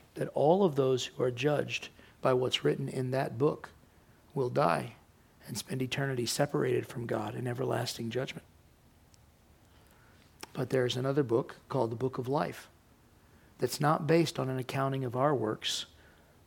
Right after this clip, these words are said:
but that's based on the work of what Jesus Christ has done. In fact, it's called the Lamb's Book of Life.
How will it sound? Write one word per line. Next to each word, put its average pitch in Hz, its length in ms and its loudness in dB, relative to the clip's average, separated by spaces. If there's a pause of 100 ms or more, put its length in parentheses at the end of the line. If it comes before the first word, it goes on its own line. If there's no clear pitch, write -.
but 123 160 -4
that's 131 160 0
based 123 360 0
on 120 80 -2
the 117 80 -4
work 120 280 -2
of 110 80 -4
what 117 180 -6
Jesus 113 380 -2
Christ 135 360 0
has - 120 -6
done. 113 200 -6
In 117 100 -8
fact, 147 360 0
it's - 140 -8
called 127 380 -6
the 113 100 -2
Lamb's 120 880 -4 (640)
Book - 300 -6 (520)
of 98 140 -8
Life. - 380 -10